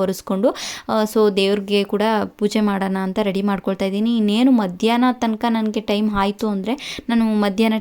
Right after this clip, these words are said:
ಟೈಮ್ ಮಾಡಲ್ಲ ಪೂಜೆನ. So ಹಾಗಾಗಿ ಹನ್ನೆರಡು ಗಂಟೆ ಒಳಗೆ ಟೈಮ್ ನನಗೆ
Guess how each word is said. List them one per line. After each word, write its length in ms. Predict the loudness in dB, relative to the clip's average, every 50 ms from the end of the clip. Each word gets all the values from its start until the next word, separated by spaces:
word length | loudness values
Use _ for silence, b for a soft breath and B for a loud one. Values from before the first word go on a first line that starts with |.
| 0
ಟೈಮ್ 200 | 0 2 2 2
ಮಾಡಲ್ಲ 380 | 2 0 0 0 0 -2 -2 -4
ಪೂಜೆನ. 400 | -2 -2 -2 -2 -2 -2 -2 -2 -2 -2 0
So 60 | -2
ಹಾಗಾಗಿ 440 | -2 -2 -2 -4 -4 -2 0 0 0 0 B B B B B -6
ಹನ್ನೆರಡು 260 | -2 0 0 0 2
ಗಂಟೆ 240 | 2 0 0 2 2
ಒಳಗೆ 540 | 2 2 2 2 2 2 2 2 2 2 2
ಟೈಮ್ 400 | 0 0 0 0 0 0 0 0
ನನಗೆ 260 | 0 -2 -2 -4